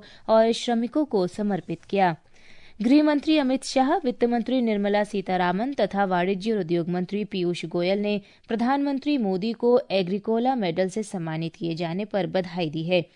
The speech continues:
श्री शाह ने कहा कि ये सम्मान देश के करोड़ों किसानों और कृषि क्षेत्र से जुड़े सभी लोगों को समर्पित है।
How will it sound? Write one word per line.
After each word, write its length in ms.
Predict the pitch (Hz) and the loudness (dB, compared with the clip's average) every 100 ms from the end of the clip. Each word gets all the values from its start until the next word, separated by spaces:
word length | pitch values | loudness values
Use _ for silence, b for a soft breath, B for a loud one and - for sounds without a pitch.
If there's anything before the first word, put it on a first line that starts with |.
| b | b
श्री 180 | - 269 | -2 0
शाह 280 | 294 269 | 2 0
ने 100 | 277 | 0
कहा 280 | 277 269 302 | -2 -2 -2
कि 120 | 339 | -2
ये 120 | 247 240 | -2 -2
सम्मान 560 | - 226 214 208 285 | 0 0 0 -2 -2
देश 300 | 208 196 220 | 2 2 2
के 160 | - 254 | -2 -4
करोड़ों 420 | 247 185 180 196 | 0 0 2 0
किसानों 520 | 202 185 175 175 214 285 - | -2 -6 -4 -2 -2 -4 2
और 280 | 226 226 | 4 4
कृषि 320 | 233 220 - 247 | 0 -4 -4 -6
क्षेत्र 460 | - 208 202 226 | -4 -4 -2 -4
से 180 | 202 240 | -4 -4
जुड़े 320 | 185 175 202 | -2 0 0
सभी 320 | 226 175 170 170 | -2 -4 -2 -2
लोगों 280 | 165 170 | -2 -4
को 140 | 196 190 | -4 -6
समर्पित 560 | - 165 160 - 226 | -6 -6 -6 -4 -4
है। 120 | 233 | -4